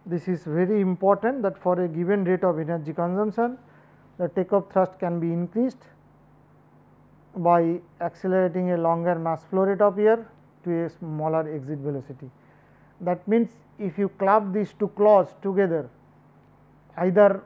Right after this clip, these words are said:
we can increase M dot A, once we do that, thr-, takeoff thrust could be increased, but, uh, or we can, uh, so with the larger mass flow rate and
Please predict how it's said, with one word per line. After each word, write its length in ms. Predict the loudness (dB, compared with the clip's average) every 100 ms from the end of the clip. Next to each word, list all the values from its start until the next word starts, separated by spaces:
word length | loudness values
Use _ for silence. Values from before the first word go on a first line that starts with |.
| _
we 120 | -8
can 300 | -2 -2 -2 -4
increase 420 | -6 -2 -4 -4 -6
M 220 | -4 0
dot 220 | 2 0
A, 240 | 2 0 0 -10 _ _ _ _ _
once 280 | -4 -4 -2
we 100 | -6
do 240 | -4 -4 2
that, 320 | 4 4 -2 -20 _ _ _ _ _ _ -4
thr-, 640 | 0 2 0 0 0 -2 -2
takeoff 340 | -2 -2 -2
thrust 260 | -4 -4 -4
could 180 | -8 -4
be 80 | -2
increased, 540 | -2 -2 -2 -2 -6 _ _ _ _ _ _ _ _ -6
but, 320 | 0 0 -2 -18 -12
uh, 600 | -4 0 0 0 -4 -6 -10
or 440 | 2 8 8 6 -4 _ _ _
we 120 | -4
can, 220 | -2 -2
uh, 420 | -6 -6 -4 -4
so 440 | -6 -2 0 -2 -6 -18 _ _ -10
with 220 | -8 -2
the 120 | 0
larger 420 | 4 2 4 2
mass 260 | 2 -2 0
flow 180 | 2 6
rate 260 | 6 2 -12 -10
and 200 | -8